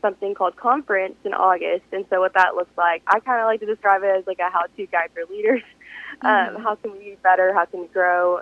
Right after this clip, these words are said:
Speaker 1: What are some things that we don't know that we can learn while we're there? And, um, really just encounter Jesus in a different way. But I went with my leadership team for the first time in August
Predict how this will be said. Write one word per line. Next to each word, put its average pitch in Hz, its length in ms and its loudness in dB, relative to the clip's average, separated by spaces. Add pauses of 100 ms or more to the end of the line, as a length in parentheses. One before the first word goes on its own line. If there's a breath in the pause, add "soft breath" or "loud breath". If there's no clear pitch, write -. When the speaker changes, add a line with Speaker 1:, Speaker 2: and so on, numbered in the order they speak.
Speaker 1:
What 180 180 -4
are 175 160 -8
some 185 80 -14
things 170 220 -12 (440)
that 170 280 4
we 185 80 0
don't 170 220 0
know 165 200 0
that 160 320 -2
we 160 120 -10
can 165 240 -8
learn 160 280 -2
while 156 140 4
we're 151 160 -2
there? 151 320 0
And, 147 100 -8 (540)
um, - 380 2 (180)
really 190 240 2
just 185 180 -6
encounter 160 340 -2
Jesus 160 460 -4
in 160 140 0
a 156 60 0
different 160 320 0
way. 156 340 4
But 170 240 6 (480 loud breath)
I 202 160 8
went 214 320 2 (320)
with 190 240 -2
my 196 180 2
leadership 202 440 -2
team 185 160 -6
for 180 100 -4
the 175 80 0
first 180 320 -4
time 175 240 0
in 170 80 -4
August 165 480 0